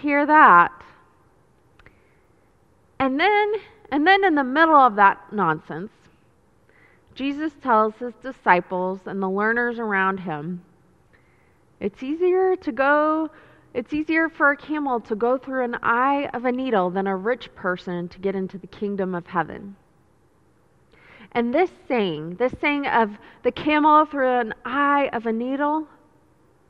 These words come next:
well, that's not original to Jesus. It appears in the Talmud, the writings that came after the Hebrew Bible was written,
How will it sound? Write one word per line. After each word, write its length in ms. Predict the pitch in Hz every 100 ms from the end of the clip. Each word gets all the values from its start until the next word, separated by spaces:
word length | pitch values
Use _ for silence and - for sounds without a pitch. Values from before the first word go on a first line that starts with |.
| _
well, 520 | - 208 262 320 330 - _ _ _ _ _ _ _ _ -
that's 400 | 196 359 - 320
not 240 | 359 349
original 640 | 330 311 285 269 226 185 -
to 100 | 214
Jesus. 460 | 190 190 165 - - _ _ _ _ _ _ _ _ - - _ - - -
It 120 | 302
appears 500 | 370 - 381 392 330
in 60 |
the 100 | 302
Talmud, 720 | 302 - 320 339 320 175 156 202 - -
the 100 | 285
writings 580 | 285 285 302 320 320 311
that 180 | 262 -
came 240 | 262 262 254 -
after 420 | 247 262 - 269
the 100 | 233
Hebrew 400 | - 254 233 233
Bible 380 | 208 214 214 202
was 300 | 185 180 185
written, 400 | 175 - 196